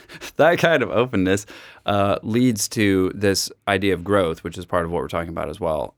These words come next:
Um, the, and one of the things that we're working with, working on in the network is to,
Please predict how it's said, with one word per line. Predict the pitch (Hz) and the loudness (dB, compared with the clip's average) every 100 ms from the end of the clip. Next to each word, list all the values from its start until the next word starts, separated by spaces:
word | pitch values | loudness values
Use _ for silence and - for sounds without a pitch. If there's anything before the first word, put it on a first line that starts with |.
| - | -6
Um, | 90 85 76 - _ - | -4 -4 -6 -14 _ -6
the, | 98 90 90 85 - _ - | -2 0 0 -2 -8 _ -4
and | 95 92 - 98 | -2 -2 -4 -2
one | 107 | 0
of | 101 | 0
the | 90 | -2
things | 95 87 | -6 -4
that | |
we're | 80 87 | -4 -2
working | 87 87 90 | -2 -4 -4
with, | 87 85 - _ _ - - _ _ | -6 -6 -10 _ _ -20 -20 _ _
working | 107 101 98 92 87 | -4 -2 -2 -2 -4
on | 85 | -4
in | - 87 | -4 -4
the | 85 | -2
network | 85 - 85 85 | -4 -4 -6 -8
is | 85 | -10
to, | - 82 82 | -8 -8 -8